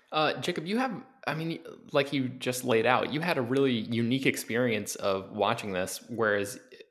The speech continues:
you know, being that you were completely spoiled, and it feels like with the number of pieces that you edited about it,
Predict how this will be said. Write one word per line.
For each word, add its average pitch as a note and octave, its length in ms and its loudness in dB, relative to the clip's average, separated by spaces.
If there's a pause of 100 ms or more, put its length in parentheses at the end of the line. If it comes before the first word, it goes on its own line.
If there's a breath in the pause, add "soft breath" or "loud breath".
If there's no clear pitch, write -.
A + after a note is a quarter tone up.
(140)
you C3 80 -8
know, G2+ 100 -6
being C#3 540 0
that C3 140 2
you C3+ 100 0
were C#3 140 2
completely D3+ 500 -2
spoiled, A#2+ 600 2
and A2+ 180 -2
it A2+ 140 -6
feels C3 280 0
like A#2 240 -2 (220)
with A#2+ 180 -2
the A2+ 60 0
number A2+ 340 2
of G2+ 200 -2
pieces - 320 -4
that F#2+ 180 0
you G2 340 -6
edited A2+ 360 2
about F2+ 260 0
it, F2+ 140 0